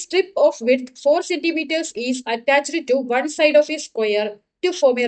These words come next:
rectangle. The area of the new rectangle is seventy-seven square centimeters. If we take the width of the new rectangle as x, what will be its length? Find the measure of the side of the square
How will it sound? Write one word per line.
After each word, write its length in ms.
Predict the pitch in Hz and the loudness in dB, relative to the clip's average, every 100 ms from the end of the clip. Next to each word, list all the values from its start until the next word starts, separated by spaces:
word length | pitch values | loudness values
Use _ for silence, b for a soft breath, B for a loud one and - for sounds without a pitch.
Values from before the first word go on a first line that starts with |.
| 214 | -2
rectangle. 600 | 214 202 190 190 277 - _ _ _ - | -2 -6 -4 0 0 0 _ _ _ 0
The 80 | 240 240 277 | 2 4 4
area 240 | 302 330 269 | 2 0 0
of 60 | 269 | 0
the 80 | 254 233 | 0 0
new 120 | 285 330 | 0 2
rectangle 540 | 294 - 247 240 240 233 208 | 0 2 0 2 -2 -2 -8
is 100 | 208 - _ _ - | -10 -12 _ _ -4
seventy-seven 680 | 254 269 294 320 277 254 262 - | -2 0 -2 0 0 0 -2 -4
square 320 | 240 226 220 220 | -2 0 0 -2
centimeters. 680 | 208 208 190 190 247 220 - - _ _ _ _ - 320 | -4 -4 -8 -2 4 4 2 -16 _ _ _ _ -6 -6
If 60 | - | 0
we 60 | 370 370 | -2 4
take 160 | 302 302 302 | 4 4 -2
the 60 | 254 | -4
width 220 | 302 - 330 | -6 -4 -8
of 60 | - | -6
the 80 | 311 269 | -6 -4
new 120 | 277 320 | -2 0
rectangle 500 | 302 302 262 247 247 247 220 | 0 2 0 2 0 0 -4
as 80 | 220 - 214 294 | -8 -6 -4 -4
x, 20 | - _ _ - | -6 _ _ -2
what 160 | 269 311 285 | 0 0 -2
will 140 | 269 254 | -4 -2
be 80 | 254 247 | -2 -2
its 140 | 254 - 214 | -4 -4 -2
length? 260 | 208 190 _ _ _ _ _ - | -2 -4 _ _ _ _ _ -4
Find 260 | 226 233 254 247 | -2 -2 -4 -4
the 60 | 254 240 | -2 0
measure 320 | 294 349 349 - 262 | -2 0 -2 0 -2
of 60 | 254 | 0
the 80 | 269 - | -2 0
side 260 | 262 294 294 | 2 4 2
of 60 | 277 | 0
the 80 | 269 | -10
square 380 | - 226 214 214 | -4 0 0 -2